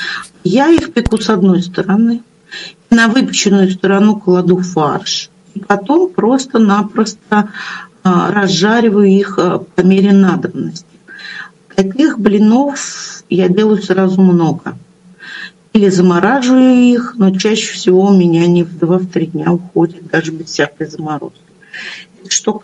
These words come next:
касается блинов. Так, давайте перейдём к тесту. Про оладьи я говорить не буду, потому что, а, ну, один секрет оладьев.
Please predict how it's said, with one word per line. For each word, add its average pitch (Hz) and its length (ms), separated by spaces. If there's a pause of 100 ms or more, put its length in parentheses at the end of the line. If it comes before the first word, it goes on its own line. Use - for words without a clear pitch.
касается 208 600
блинов. 190 560 (1120)
Так, - 280
давайте 240 420
перейдём 214 600
к - 40 (160)
тесту. 185 540
Про 226 160
оладьи 247 360
я 226 200
говорить 226 440 (160)
не 233 80
буду, 277 420
потому 202 500
что, 208 380 (960)
а, 170 580 (320)
ну, 254 380 (640)
один 208 300
секрет 220 520
оладьев. 220 500